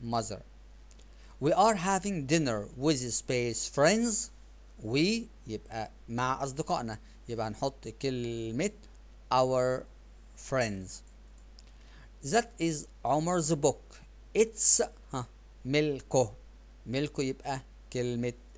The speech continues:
his على طول أو his book. شوف سؤال التصحيح. The girls are going to the park with her friends. هنا بنتكلم على girls جمع،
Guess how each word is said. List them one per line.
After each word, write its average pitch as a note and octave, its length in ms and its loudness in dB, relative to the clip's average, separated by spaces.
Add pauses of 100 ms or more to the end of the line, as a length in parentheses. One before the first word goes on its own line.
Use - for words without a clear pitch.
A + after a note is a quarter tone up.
(140)
his B2 420 -6
على G2+ 240 -6
طول F3+ 320 0 (400)
أو A2+ 240 0
his A#2+ 300 -6 (220)
book. - 240 -16 (1800)
شوف C3 220 -6 (120)
سؤال B2+ 260 -6
التصحيح. F#3 540 -2 (380)
The D#3+ 80 2
girls G#3+ 540 6
are D3+ 420 6
going C3+ 420 4
to D3+ 260 -4
the D3 120 2
park B2+ 540 4
with B2+ 400 -2
her F3 640 2 (140)
friends. B2 640 4 (480)
هنا A#2 100 -8
بنتكلم C3+ 260 0
على B2 180 0
girls B2+ 360 2
جمع، F#3 260 4